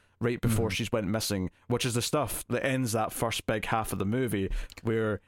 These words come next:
Speaker 1: he opens
Speaker 2: Yeah.
Speaker 1: the, the door to the woodshed that belongs to his sister, and the big sixty-five inch T V, the laptop, the robot
Speaker 2: Hmm.
Speaker 1: dog, the golf clubs, may have been, I don't think there was a jet ski, but I'll say jet ski,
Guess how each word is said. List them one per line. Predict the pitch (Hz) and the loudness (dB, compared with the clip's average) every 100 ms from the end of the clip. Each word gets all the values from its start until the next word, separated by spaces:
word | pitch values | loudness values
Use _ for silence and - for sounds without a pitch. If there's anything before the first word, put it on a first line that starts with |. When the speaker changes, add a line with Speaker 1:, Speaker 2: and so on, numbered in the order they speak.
| - | -4
Speaker 1:
he | 143 131 | 0 2
opens | 139 135 120 | 2 4 4
Speaker 2:
Yeah. | 117 | 4
Speaker 1:
the, | 113 104 104 | 2 2 2
the | 117 | 0
door | 123 117 | 2 0
to | 117 117 | 0 0
the | 107 | 2
woodshed | 113 113 - 110 104 110 | 0 0 0 0 0 -2
that | 101 | 0
belongs | 107 110 107 | 0 0 0
to | 107 | -2
his | 98 | 0
sister, | - 120 - 104 90 - - | 0 -2 0 0 -2 -8 -4
and | 117 110 107 | -2 2 2
the | |
big | 101 131 131 | 2 2 0
sixty-five | - 143 147 - 123 131 123 120 | -2 -2 -2 -2 0 2 2 2
inch | 120 | 0
T | - 123 117 | 0 0 2
V, | 117 113 110 107 - - - | 0 2 2 0 -4 -8 -2
the | 120 | 2
laptop, | 120 127 - - 120 117 113 | 2 0 -2 0 2 2 2
the | 120 | 0
robot | 110 127 120 120 123 | 2 2 2 2 2
Speaker 2:
Hmm. | 120 | 4
Speaker 1:
dog, | 120 117 113 | 4 2 2
the | 110 | 2
golf | 135 131 131 | 2 2 0
clubs, | - 123 123 120 107 104 - - - _ | 0 2 2 0 -2 -4 -8 -20 -20 _
may | 117 135 | 0 2
have | 151 | 4
been, | 147 127 _ - | 2 -2 _ 0
I | 139 | 2
don't | 151 | 4
think | 165 | 2
there | 139 | 2
was | 123 139 | 2 2
a | |
jet | 120 135 135 | 2 2 2
ski, | 135 127 | 0 2
but | |
I'll | 123 | 2
say | - 156 | 2 2
jet | 131 127 131 | 2 2 0
ski, | 123 107 | 0 -2